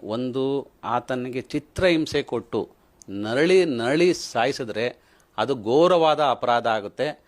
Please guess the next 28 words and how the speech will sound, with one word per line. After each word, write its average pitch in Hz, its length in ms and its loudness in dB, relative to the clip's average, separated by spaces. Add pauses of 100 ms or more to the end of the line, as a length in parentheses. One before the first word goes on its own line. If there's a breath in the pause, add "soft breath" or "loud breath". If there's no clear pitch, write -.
(280 soft breath)
ಆ 123 120 4 (160)
ಘೋರವಾದ 180 640 4
ಅಪರಾಧಕ್ಕೆ 143 760 -2
ಮರಣದಂಡನೆ 139 640 -2
ಕೊಡೋ, 113 340 -8 (280)
ಕೊಡೋ 117 240 -2
ಚಾನ್ಸಸ್ 110 500 -12 (100)
ತುಂಬ 120 200 -6 (120)
ಜಾಸ್ತಿ 92 380 -4
ಇರುತ್ತೆ. 98 300 -10 (440 soft breath)
ಯಾಕೆ 147 240 -2
ಅಂತ 143 220 -6
ಹೇಳಿದ್ರೆ 131 280 0
ಆತನ 135 380 -2 (280)
ಪ್ರಜ್ಞೆ 123 400 -2
ತಪ್ಪಿದ್ರು 139 480 -2
ಕೂಡ 123 220 2 (160)
ಅವನಿಗೆ 117 280 -6
ಕರೆಂಟಲ್ಲಿ 139 540 -2
ಶಾಕ್ 127 380 -2
ಕೊಟ್ಟು, 120 320 -4 (100)
ಆತನಿಗೆ 143 380 -8
ಪ್ರಜ್ಞೆ 120 360 -4
ಹೋಗಿದ್ರ 127 400 -2
ಮೇಲೆ 98 340 -4 (560 loud breath)
ಕರೆಂಟಲ್ಲಿ 160 480 0
ಶಾಕ್ - 360 0
ಕೊಟ್ಟು 95 360 -6